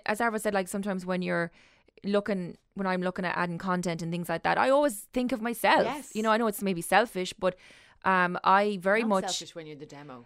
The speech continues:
Speaker 1: <laughs>
Speaker 2: You know, the demographic,
Speaker 1: But I,
Speaker 2: yeah.
Speaker 1: I do spend money. I do go to events. I do, I'm, I'm my own sometimes,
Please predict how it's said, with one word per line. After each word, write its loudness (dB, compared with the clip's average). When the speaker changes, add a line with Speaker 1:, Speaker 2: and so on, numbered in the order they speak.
Speaker 1:
<laughs> 0
Speaker 2:
You 10
know, 0
the -6
demographic, -10
Speaker 1:
But 8
I, 8
Speaker 2:
yeah. 0
Speaker 1:
I 8
do -2
spend 2
money. -2
I 0
do -2
go 2
to -8
events. -4
I 0
do, -4
I'm, 4
I'm 2
my -2
own -4
sometimes, -10